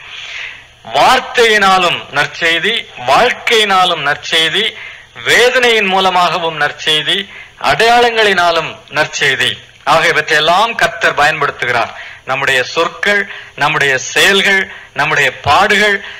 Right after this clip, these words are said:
நம் மூலமாக செய்யப்படுகிற அற்புதங்கள், அடையாளங்கள். அற்புதங்கள், அடையாளங்களை பற்றி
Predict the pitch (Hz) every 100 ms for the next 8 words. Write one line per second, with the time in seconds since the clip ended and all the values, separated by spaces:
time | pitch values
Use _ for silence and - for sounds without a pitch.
0 | - 147 180 185 190 180 175 170 170 165
1 | 175 170 170 156 143 143 110 - 147 175
2 | 202 190 170 147 107 - 123 151 165 151
3 | 123 110 104 - - - - - - -
4 | - 285 269 254 220 190 208 202 196 185
5 | - 165 - 175 123